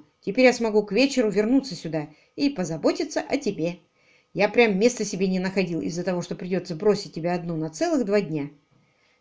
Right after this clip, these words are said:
Дейзи хотела огрызнуться, но удержалась. "Спасибо, конечно, на добром слове, хотя, уверяю, я сама могу о себе позаботиться". "Подумай хорошенько, голубушка.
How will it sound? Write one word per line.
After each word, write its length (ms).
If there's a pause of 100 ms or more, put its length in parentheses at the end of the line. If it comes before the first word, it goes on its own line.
Дейзи 340
хотела 320
огрызнуться, 640 (540)
но 200
удержалась. 800 (640)
"Спасибо, 580
конечно, 400
на 120
добром 320
слове, 420 (220)
хотя, 220
уверяю, 420
я 80
сама 300
могу 240
о 60
себе 200
позаботиться". 720 (1000)
"Подумай 540
хорошенько, 560
голубушка. 680